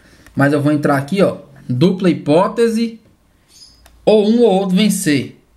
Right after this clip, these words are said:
certo? Olha lá, ó, deu uma odd um trinta e dois, uma duplazinha. Faz no máximo aí três ou quatro jogos, pessoal. Vamos procurar mais outro jogo aqui, ó,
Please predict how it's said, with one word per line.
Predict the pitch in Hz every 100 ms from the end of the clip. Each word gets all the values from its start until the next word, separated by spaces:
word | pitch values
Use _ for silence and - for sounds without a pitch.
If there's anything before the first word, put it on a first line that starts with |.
| _ _ -
certo? | - 135 165 214 - - _ _ _ _ _ _ _ _
Olha | - 131
lá, | 123
ó, | - - _ _ -
deu | 123
uma | 123
odd | 127
um | 127
trinta | 131 143 151
e | 147
dois, | 131 165 208 180
uma | 135 127
duplazinha. | 127 127 160 143 131 170 226 226 - - - - _ _ _
Faz | - 175 208 220
no | 285 302
máximo | 214 220 226 208
aí | 214
três | 214 185 220 254 254
ou | 262
quatro | - 220 214 247 208
jogos, | 170 170 139 -
pessoal. | 135 - 135 123 - - _ _ _ - - - -
Vamos | 139 139
procurar | 156 - 147 139
mais | 135 131
outro | 135 139 127
jogo | 123 127 123
aqui, | 117 214
ó, | 190